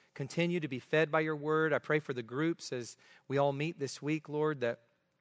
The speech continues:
these words would be massaged into the nooks and crannies of our hearts. Lord, that we would trust in you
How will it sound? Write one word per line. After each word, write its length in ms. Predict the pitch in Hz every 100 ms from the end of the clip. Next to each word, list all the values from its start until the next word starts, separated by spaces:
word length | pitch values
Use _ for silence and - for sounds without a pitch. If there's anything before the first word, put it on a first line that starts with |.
| _ - -
these 200 | 143 151
words 320 | 131 151 151
would 120 | 135 120
be 200 | 123 - - -
massaged 600 | 127 - 156 151 160 -
into 300 | 143 147 -
the 120 | 117 117
nooks 300 | 135 156 160
and 120 | 127
crannies 480 | - 156 160 170 151
of 60 |
our 120 | 156
hearts. 640 | 147 113 110 - - - - _ _ _ _ -
Lord, 300 | 127 139 147
that 140 | 131 127
we 140 | 139
would 140 | 139 -
trust 440 | - 190 - -
in 160 | 110 107
you 260 | 107 104